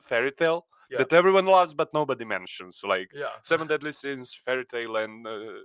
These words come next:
Speaker 1: animes like that. And, uh, now, <coughs> sorry. And now, you know, th-,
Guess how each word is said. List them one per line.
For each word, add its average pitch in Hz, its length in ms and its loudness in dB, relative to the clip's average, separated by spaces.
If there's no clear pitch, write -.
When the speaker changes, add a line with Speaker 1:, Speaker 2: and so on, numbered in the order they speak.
Speaker 1:
animes 117 300 -4
like 95 180 -8
that. 85 140 -16
And, 110 320 -4
uh, 107 200 -8
now, 165 240 0
<coughs> 175 380 2
sorry. 107 260 -12
And 123 200 -8
now, 170 260 0
you 113 60 -16
know, 131 160 -2
th-, - 120 -18